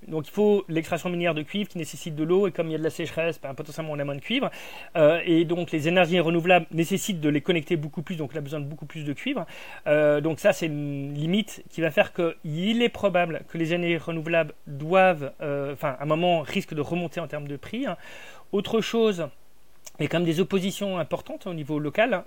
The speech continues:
euh, qui se passent, hein, euh, et à, parfois à bon escient et parfois à mauvais escient, hein, ça dé-, ça dépend des cas. Mais là aussi, hein, une éolienne, bah, si on le met, euh, dans un, je sais pas, dans un parc Natura deux mille ou, euh, là où il y a une immigration d'oiseaux, bah, c'est pas le, <laughs> là où c'est le meilleur endroit.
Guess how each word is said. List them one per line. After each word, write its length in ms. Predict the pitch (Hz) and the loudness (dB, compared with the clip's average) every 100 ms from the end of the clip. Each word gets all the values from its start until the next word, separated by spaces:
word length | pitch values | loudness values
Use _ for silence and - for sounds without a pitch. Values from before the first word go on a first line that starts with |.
| - | -4
euh, 560 | 165 151 151 143 143 147 | 0 2 2 0 0 -4
qui 140 | - | -6
se 120 | 156 | -8
passent, 300 | 156 214 247 | -2 0 0
hein, 120 | 180 - | -6 -6
euh, 880 | 165 151 151 147 147 147 143 147 143 - | -4 -2 0 0 -2 -2 -2 -2 -2 0
et 300 | 156 160 156 | 4 4 8
à, 300 | 151 143 143 | 8 8 4
parfois 400 | 156 - 202 180 | 0 8 10 10
à 40 | |
bon 160 | 151 165 | 8 2
escient 240 | 151 175 | 0 -4
et 40 | |
parfois 240 | 151 151 156 | -4 -4 -2
à 20 | |
mauvais 280 | 156 151 143 | 0 0 -2
escient, 240 | 135 240 254 | -4 -6 -6
hein, 60 | |
ça 100 | 190 | -6
dé-, 180 | 147 135 | -6 -6
ça 120 | 131 | -8
dépend 200 | 143 135 | -10 -8
des 80 | 147 | -4
cas. 180 | 143 247 - - - - - - - | 0 -2 -4 -20 -20 -20 -20 -12 -2
Mais 100 | 151 | 4
là 100 | 151 | 4
aussi, 300 | 147 233 190 | 4 2 2
hein, 100 | 139 - - - | 0 -6 -16 -6
une 80 | 156 | 2
éolienne, 420 | 156 156 170 190 | 4 6 8 8
bah, 140 | 160 143 | 8 4
si 120 | - | 2
on 80 | 170 | 0
le 80 | 160 | 2
met, 220 | 170 175 | 4 4
euh, 160 | 151 | 4
dans 240 | 139 147 139 | 0 -4 -4
un, 640 | 135 135 131 127 131 139 | -4 -4 -6 -8 -8 -10
je 60 | 135 | -10
sais 60 | - | -6
pas, 160 | 151 | -6
dans 120 | 143 | -6
un 80 | 143 | -8
parc 320 | 127 156 - 151 | -4 -4 -4 -6
Natura 360 | 143 - 156 | -6 -4 -2
deux 140 | 147 156 | 0 -2
mille 440 | 160 170 170 170 | -2 -2 -2 -2
ou, 200 | 151 147 | 0 0
euh, 100 | 135 | 2
là 180 | 139 151 | 2 4
où 140 | 147 | 2
il 60 | 147 | 0
y 40 | |
a 40 | 131 | -2
une 320 | 131 131 135 | -4 -8 -6
immigration 460 | 147 147 151 - | -4 2 2 2
d'oiseaux, 340 | 156 151 160 170 | 0 0 2 0
bah, 100 | 147 | -4
c'est 140 | - | -8
pas 120 | 143 | -6
le, 100 | 151 | -6
<laughs> 180 | 143 - | -6 -8
là 80 | 156 - | -8 -8
où 40 | |
c'est 140 | 170 185 | -10 -8
le 60 | |
meilleur 180 | 156 156 | -4 0
endroit. 240 | 151 170 | 6 6